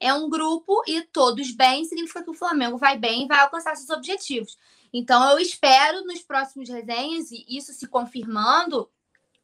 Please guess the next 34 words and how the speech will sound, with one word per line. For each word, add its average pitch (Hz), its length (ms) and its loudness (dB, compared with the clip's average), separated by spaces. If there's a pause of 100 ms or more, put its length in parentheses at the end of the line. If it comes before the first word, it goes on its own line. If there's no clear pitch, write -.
o 233 100 -6
Gustavo 254 400 4
Henrique 254 440 -4 (300)
assumindo 262 720 -2
realmente 240 760 -2
essa, 226 460 -4 (300)
essa 214 240 -8
titularidade, 226 1040 4
que 349 100 -10
a 311 60 -4
gente 302 300 -10
vem 285 220 -6
aqui 311 300 -10
elogiar, 330 680 -2
porque 226 220 -18
na 220 100 -12
hora 220 120 -10
de 196 120 -20
criticar, 220 420 -10
a 214 60 -8
gente 214 200 -20
tá 226 80 -16
aqui - 140 -20
pra 208 120 -20
criticar, - 580 -2 (280)
e 320 120 -10
a 359 60 -8
gente 302 180 -10
também 277 200 -10
não 277 120 -8
deixa 285 220 -6
de 254 80 -10
elogiar 262 420 -2
quando 262 300 -10